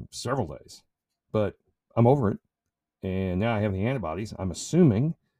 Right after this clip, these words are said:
I do. I mean, depending on who you talk to in the, uh, World Hearth-, Health Organization or the C D C, that's either a good thing or a bad thing. So, again,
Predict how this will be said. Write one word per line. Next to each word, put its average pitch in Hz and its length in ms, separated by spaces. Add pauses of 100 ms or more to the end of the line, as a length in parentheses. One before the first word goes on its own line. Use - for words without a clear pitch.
I 101 140
do. 110 300 (500)
I - 80
mean, 110 160
depending 139 340
on 120 140
who 117 100
you 110 180
talk 139 320
to 113 80
in 98 140
the, 90 320
uh, 80 260 (540)
World 101 480
Hearth-, 113 280 (100)
Health 120 180
Organization 85 680
or 98 80
the 82 80
C 107 180
D 85 160
C, 127 400 (380)
that's 107 160
either 104 200
a 82 60
good 117 160
thing 120 160
or 98 80
a 92 60
bad 120 260
thing. 71 300 (160)
So, 85 340 (380)
again, 110 380